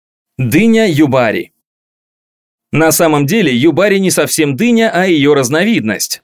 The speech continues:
Правильнее назвать этот плод канталупа, растение семейства тыквенных. Судя по всему, это нечто среднее между дыней и тыквой. Этот необычный плод выращивают только в одном месте нашей огромной планеты.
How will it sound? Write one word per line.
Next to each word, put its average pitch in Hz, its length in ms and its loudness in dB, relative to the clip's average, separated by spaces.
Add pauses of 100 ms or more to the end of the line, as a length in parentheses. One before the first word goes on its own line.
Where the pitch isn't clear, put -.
(100)
Правильнее 156 460 2
назвать 151 380 0
этот 143 180 -4
плод 196 300 0
канталупа, 151 800 0
растение 220 520 0
семейства 135 480 -2
тыквенных. 117 640 -4 (160)
Судя 165 360 2
по 165 100 0
всему, 185 340 0
это 156 200 0
нечто 165 260 -2
среднее 156 400 -2
между 135 300 0
дыней 160 340 0
и 160 140 0
тыквой. 151 500 -4 (180)
Этот 156 300 0
необычный 151 520 0
плод 202 260 0
выращивают 180 520 0
только 180 240 -2
в 156 60 2
одном 139 280 0
месте 196 340 -2
нашей 151 320 0
огромной 127 340 0
планеты. 127 560 -2